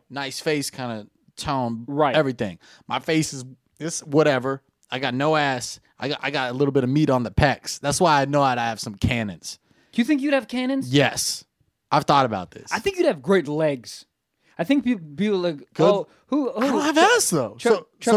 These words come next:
Speaker 2: Trevellitas?
Speaker 1: so you
Speaker 2: Like,
Speaker 1: think
Speaker 2: "Who's
Speaker 1: people
Speaker 2: Trevellitas?" Oh, the guy, the girl, the,
Speaker 1: Trevellitas?
Speaker 2: yeah,
Speaker 1: What am I, a
Speaker 2: Trevellitas.
Speaker 1: fucking new Bud Light commercial?
Speaker 2: <laughs> Yeah.
Speaker 1: The two, no, eleven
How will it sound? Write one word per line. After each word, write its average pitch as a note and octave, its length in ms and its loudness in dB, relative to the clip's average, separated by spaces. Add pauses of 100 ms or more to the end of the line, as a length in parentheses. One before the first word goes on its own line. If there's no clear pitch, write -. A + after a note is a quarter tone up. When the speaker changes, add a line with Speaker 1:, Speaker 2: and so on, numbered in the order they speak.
Speaker 2:
Trevellitas? D4 480 -6
Speaker 1:
so - 140 2
you G#3 60 6
Speaker 2:
Like, F#3+ 80 6
Speaker 1:
think A3+ 80 2
Speaker 2:
"Who's C#4 180 4
Speaker 1:
people C4+ 160 0
Speaker 2:
Trevellitas?" G3 380 -6
Oh, A3 160 2
the F3+ 100 0
guy, G3+ 160 -2
the G3+ 160 -2
girl, G#3+ 220 4
the, D4 120 6
Speaker 1:
Trevellitas? E3+ 280 8
Speaker 2:
yeah, B3+ 60 4
Speaker 1:
What - 40 6
am G#3 80 4
I, - 40 6
a D#3+ 100 6
Speaker 2:
Trevellitas. A3 60 -4
Speaker 1:
fucking G3 500 4
new G#3+ 180 8
Bud F3+ 380 4
Light A3 180 2
commercial? D#4+ 560 2
Speaker 2:
<laughs> - 40 -10
Yeah. G4 420 2
Speaker 1:
The A3+ 360 4
two, E4 220 6
no, A#3 220 6
eleven C#4+ 320 6